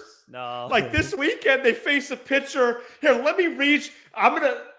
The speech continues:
Speaker 2: I don't like going on my phone during the show, but just give me a minute.
Speaker 1: I'll go on my phone, too, and check, and check it.
Speaker 2: Okay, here are the E R As of the starting pitchers this weekend.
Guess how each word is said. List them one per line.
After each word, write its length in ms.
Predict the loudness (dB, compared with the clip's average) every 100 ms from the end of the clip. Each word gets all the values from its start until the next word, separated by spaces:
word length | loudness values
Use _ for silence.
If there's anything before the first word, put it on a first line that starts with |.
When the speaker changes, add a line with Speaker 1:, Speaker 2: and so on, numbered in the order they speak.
| -2
Speaker 2:
I 100 | 2
don't 160 | 2 2
like 200 | 2 4
going 220 | 2 4
on 120 | 4
my 140 | 4
phone 360 | 4 4 4 2
during 280 | 0 0 0
the 80 | -4
show, 400 | -2 4 6 6
but 120 | 2
just 220 | -4 -8 -4
give 140 | 0
me 160 | 4 2
a 60 |
minute. 500 | 2 -2 -4 -6 -16 -10
Speaker 1:
I'll 140 | -6
go 100 | -4
on 100 | -6
my 120 | -6 -8
phone, 280 | -6 -8
too, 200 | -8 -10
and 100 | -10
check, 220 | -10 -10 -10
and 140 | -14 -14
check 300 | -10 -10 -10
it. 120 | -18 _ _ _ _ _ _ _ _ _ _
Speaker 2:
Okay, 260 | -2 0 0 -6
here 160 | -4 -2
are 100 | -2
the 100 | -2
E 160 | 2 6
R 220 | 8 8
As 380 | 8 8 6 0
of 80 | -4
the 140 | -6 -10 _
starting 640 | -18 0 8 10 10 4
pitchers 600 | -4 0 0 0 -6 -6
this 240 | -6 -10 -8
weekend. 460 | -8 -6 -8 -10